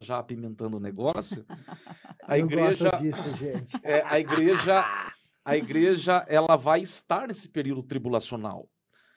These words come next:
Speaker 1: Mas já apimentando o negócio, a palavra eclésia, ela não se encontra nesse período tribulacional, do capítulo
Speaker 3: Obrigado, Jesus.
Speaker 1: do capítulo seis ao capítulo dezoito, não existe a palavra eclésia. "Escreve ao anjo" e tal,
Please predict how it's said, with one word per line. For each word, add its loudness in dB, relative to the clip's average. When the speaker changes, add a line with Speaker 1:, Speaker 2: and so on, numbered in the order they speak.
Speaker 1:
Mas 2
já 6
apimentando 2
o -8
negócio, 0
a 2
palavra 0
eclésia, -4
ela -4
não -6
se -4
encontra -8
nesse -10
período -8
tribulacional, -6
do -16
capítulo -8
Speaker 3:
Obrigado, -6
Jesus. -12
Speaker 1:
do -4
capítulo -6
seis -4
ao -2
capítulo -6
dezoito, -6
não -10
existe -12
a -12
palavra -8
eclésia. -8
"Escreve -4
ao -6
anjo" -8
e -18
tal, -12